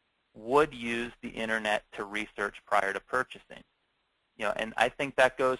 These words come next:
for anything. You know, we're living in a digital world. I prefer to shop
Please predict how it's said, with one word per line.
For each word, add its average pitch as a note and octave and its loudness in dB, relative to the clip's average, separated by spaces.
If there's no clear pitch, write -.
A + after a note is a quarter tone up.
for G#2+ 0
anything. A2 -2
You A2 -10
know, G#2 -2
we're A#2+ 0
living C#3 0
in B2 -2
a A2+ -2
digital A2 -2
world. G#2+ 4
I D3 6
prefer C#3 0
to - -8
shop A#2+ 4